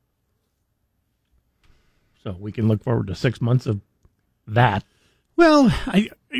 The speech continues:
Speaker 2: we should have a little bit of a rest before we get back into it. And I don't believe you're gonna see a, a, as much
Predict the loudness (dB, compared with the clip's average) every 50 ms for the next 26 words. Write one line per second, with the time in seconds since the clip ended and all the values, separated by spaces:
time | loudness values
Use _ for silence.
0 | -2 2 2 4 4 4 4 4 4 6 6 6 6 6 6 6 4 4 2 0
1 | -2 -2 -2 -4 -4 -4 -2 -2 -4 -4 -6 -4 -2 -2 -2 -2 -2 -2 -2 0
2 | 0 0 -2 -2 -6 _ _ _ _ _ _ _ _ _ _ _ _ _ _ _
3 | _ _ _ _ _ _ _ _ -6 -2 2 2 2 2 2 0 -2 -2 -2 -2
4 | -2 0 0 0 0 0 0 0 -2 -2 -2 -2 0 2 2 2 0 -2 -8 _
5 | _ _ _ 0 2 2 0 0 0 0 0 0 -2 -4 -4 0 2 2 4 4
6 | 2 2 2 0 0 -2 -4 -10 -14 -8 -2 0 0 2 2 2 2 2 0 0
7 | 0 2 2 2 0 0 -2 -2 -6 -6 -6 -8 -12 -6 -2 -2 -2 -2 0 0
8 | -2 -2 -2 _ 0 2 2 4 4 6 4 4 4 0 -2 -6 -10 -12 -14